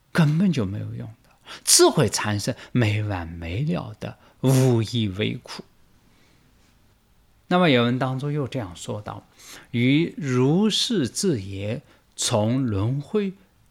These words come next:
无事的事以来，是作继续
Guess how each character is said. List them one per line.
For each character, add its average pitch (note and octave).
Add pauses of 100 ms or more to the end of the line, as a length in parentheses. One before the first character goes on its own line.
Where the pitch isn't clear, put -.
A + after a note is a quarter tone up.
(140)
无 D#3+
事 -
的 G#2+
事 C3 (220)
以 F#2+
来， F#2 (600)
是 C4+
作 F#3
继 F#3+
续 G2+